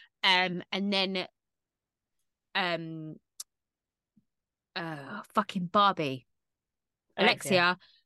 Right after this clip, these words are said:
Speaker 1: calls her to invite her to Mexico and saying that she was praying to a saint when Frankie had his accident, and it's the same saint is based in Mexico City, so she wants to take Gertie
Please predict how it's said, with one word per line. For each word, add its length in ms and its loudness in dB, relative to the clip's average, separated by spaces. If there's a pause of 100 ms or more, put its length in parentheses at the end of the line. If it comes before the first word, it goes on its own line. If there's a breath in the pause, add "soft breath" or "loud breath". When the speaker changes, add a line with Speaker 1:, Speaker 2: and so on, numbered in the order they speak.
(200)
Speaker 1:
calls 360 0
her 440 4
to 80 -2
invite 280 0
her 120 -4
to 180 -14
Mexico 520 -4
and 160 -2
saying 220 -2
that 140 -10
she 280 -4
was 180 -4
praying 380 2
to 120 -8
a 60 -10
saint 460 0
when 220 -6
Frankie 420 -2
had 220 -2
his 460 -2
accident, 640 -2 (320 loud breath)
and 140 0
it's 120 -10
the 100 -6
same 280 2
saint 360 0
is 240 -8 (460)
based 280 0
in 80 -2
Mexico 380 -4
City, 380 0
so 120 -10
she 220 -4
wants 320 -4
to 100 -14
take 260 -4
Gertie 600 0